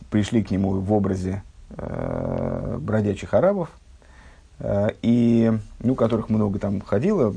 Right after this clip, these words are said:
обычно, и Авраам Авину зазывал их к себе на, на чай, э, и всячески, значит, всячески их обихаживал, и в этом было величайшее для него наслаждение. Так вот, э,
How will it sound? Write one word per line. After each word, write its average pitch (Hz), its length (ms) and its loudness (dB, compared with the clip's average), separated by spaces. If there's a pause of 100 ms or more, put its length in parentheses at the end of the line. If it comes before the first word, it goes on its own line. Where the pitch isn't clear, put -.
обычно, 98 460 0
и 80 460 -4
Авраам 110 300 2
Авину 151 280 0
зазывал 110 420 2
их 113 60 -4
к - 40 -20
себе 113 300 0
на, 107 540 -2
на 104 220 -2
чай, 175 320 -2 (640)
э, 107 480 -4
и 127 200 -2
всячески, 110 760 -2
значит, - 260 -8
всячески 113 380 -2
их 104 180 0
обихаживал, 151 800 0
и - 240 -2
в 104 120 -2
этом 139 260 0
было 123 180 2
величайшее 110 560 0
для 107 100 -2
него 110 100 0
наслаждение. 104 580 -2 (520)
Так - 160 -2
вот, 123 220 4
э, 120 400 8